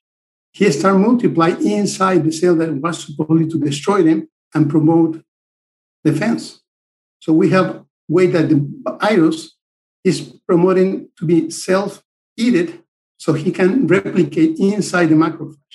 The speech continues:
The macrophage taken all the way to the lymph nodes, and the lymph node is the big factory of antibodies and cells for the immunity. So guess what? He just sequestrate the whole factory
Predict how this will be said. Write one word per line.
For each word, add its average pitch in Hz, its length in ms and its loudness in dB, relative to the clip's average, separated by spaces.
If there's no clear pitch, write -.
The 156 60 2
macrophage 160 580 -2
taken 202 260 2
all 214 160 2
the 196 140 0
way 190 200 2
to - 120 -8
the 156 100 2
lymph 220 380 2
nodes, 156 420 0
and 151 140 2
the 175 60 4
lymph 214 200 0
node 190 220 2
is 160 160 0
the 160 80 2
big 240 200 2
factory 160 600 -2
of 143 260 -6
antibodies 165 720 -2
and - 320 0
cells 180 600 -2
for 156 120 -2
the 160 100 2
immunity. 170 600 0
So 170 220 2
guess 208 180 0
what? 196 340 -2
He 170 220 0
just 165 380 -2
sequestrate 190 580 0
the 160 60 2
whole 190 220 0
factory 175 720 0